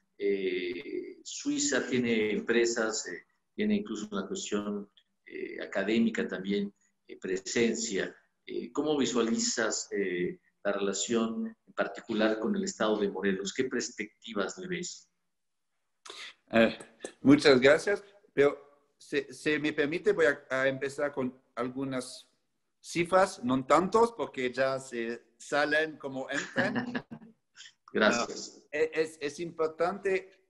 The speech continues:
Speaker 2: entender que, eh, bueno, México es nuestro segundo, eh, socio económico,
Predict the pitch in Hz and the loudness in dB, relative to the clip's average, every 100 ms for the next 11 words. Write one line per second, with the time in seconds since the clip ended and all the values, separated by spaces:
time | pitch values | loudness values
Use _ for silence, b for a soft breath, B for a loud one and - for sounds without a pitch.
0 | _ - 127 127 123 127 147 - - 131 | _ -6 -6 -2 -2 0 0 0 0 0
1 | 123 113 110 110 101 98 - - _ - | 0 0 2 2 2 0 -6 -16 _ -6
2 | - _ _ _ _ 110 151 - 190 175 | -6 _ _ _ _ 0 2 0 0 0
3 | 170 123 120 123 120 - 117 - 123 147 | 4 4 4 2 0 -2 -4 0 0 0
4 | 156 147 147 139 113 110 - 127 127 139 | 2 4 4 4 2 2 2 -2 0 0
5 | 127 127 - 120 - 117 131 156 156 160 | 0 0 -2 -2 2 4 4 2 6 6
6 | 165 165 - _ | 6 2 -12 _